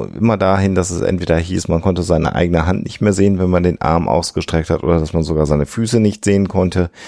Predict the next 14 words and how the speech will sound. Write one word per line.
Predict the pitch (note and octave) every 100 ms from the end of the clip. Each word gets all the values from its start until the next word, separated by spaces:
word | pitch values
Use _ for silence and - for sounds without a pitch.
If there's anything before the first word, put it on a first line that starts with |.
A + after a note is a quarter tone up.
| - - - -
Äh, | - E2+ E2
so | - F#2
schlimm | F2 - F2 E2
war | - D2+ D#2
dieser | - D#2 D#2+
Nebel | D2+ C2 F2+ G#2 G#2
oder | B1 D#2
dieser | D2+ D#2 D2+
Smog | D2 F2+ F#2+ A2+ -
in | - F2+
London. | E2+ F#2 E2+ D#2 F2
Und | A#1 - _ -
das | F2+ -
sind | F#2+ -